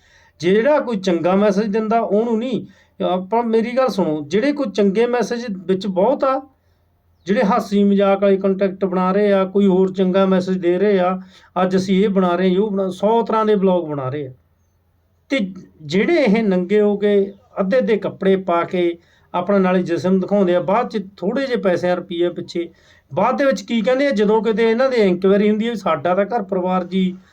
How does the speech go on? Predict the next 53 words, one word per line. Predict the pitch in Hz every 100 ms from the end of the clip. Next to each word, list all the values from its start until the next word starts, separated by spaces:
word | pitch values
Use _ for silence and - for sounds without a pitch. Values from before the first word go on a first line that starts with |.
| _
ਕੰਮ | - 156 160
ਕਰਨ | 175 180
ਵਾਲਾ | 196 190
ਹੈ | 170
ਨਹੀਂ, | 220 226 - - _ _
ਸਾਡੇ | - 165 175
ਤਾਂ | 180 185 170 147 - - _ _ _ _ _ _ _
ਘਰ | - 208
ਹੀ | 220
ਨਹੀਂ | 233
ਚੱਲਣਾ।" | 202 185 175 170 - _ _ _ _ -
ਬਾਅਦ | 156 208 202
'ਚ | 214
ਕੁਆਇੰਟ | 196 185 180 180
ਇਹ, | 160 175 175 208
ਇਹ | 247
ਰੱਖ | 147 -
ਲੈਂਦੇ | 139 139 151
ਆ |
ਮੂਹਰੇ। | 143 170 - - _ _ _
ਤਾਂ | 180
ਜੇ | 196
ਇਹਨਾਂ | 262 302
ਨੂੰ | 285
ਅੱਗੋਂ | 208 214
ਕੋਈ | 240 262
ਕਹੇ | 262 285
ਵੀ | 262
"ਤੁਹਾਨੂੰ | 208 214 220
ਅਸੀਂ | 190 202
ਪੰਜਾਹ | 185 170
ਹਜ਼ਾਰ | 220 233
ਰੁਪਈਆ | 190 180 185
ਮਹੀਨੇ | 202 156 165
ਦਾ | 196
ਦੇ | 196 202
ਦਿੰਦੇ | 202 208
ਹਾਂ", |
ਨਹੀਂ, | 139 143 156 - _ _ _ _ _ -
ਕਿਉਂਕਿ | 135 139
ਇਹਨਾਂ | 185 190
ਨੂੰ | 196 185
ਤਾਂ | 170
ਚਾਰ | 170 170
ਪੰਜ | 208 214
ਲੱਖ | 226 202
ਮਿਲਦਾ, | 202 208 214
ਪੰਜਾਹ | 196 185 202
ਹਜ਼ਾਰ | 226
ਨਾਲ | 208 196
ਕਿਉਂ | 175 165
ਗੁਜ਼ਾਰਾ | 156 156 147
ਹੋਊਗਾ? | 143 156